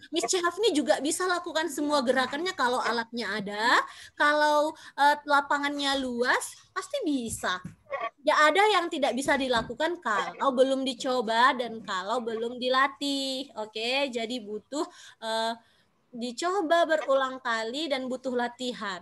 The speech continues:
Oke, Jefferson, ya kalau ada alatnya semua juga pasti bisa, eh, mencoba dan ikut latihan, melakukan gerakannya. Oke, nah sekarang Miss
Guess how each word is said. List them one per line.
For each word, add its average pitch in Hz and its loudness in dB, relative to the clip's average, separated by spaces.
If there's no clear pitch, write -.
Oke, 226 -4
Jefferson, 294 2
ya 214 -6
kalau 220 -2
ada 220 -2
alatnya 240 -4
semua 294 -6
juga 262 -2
pasti 320 -8
bisa, 226 -10
eh, 214 -10
mencoba 214 -8
dan 208 -8
ikut 208 -18
latihan, 202 -12
melakukan 196 -14
gerakannya. 190 -12
Oke, 330 -4
nah 214 -4
sekarang 240 0
Miss 427 -2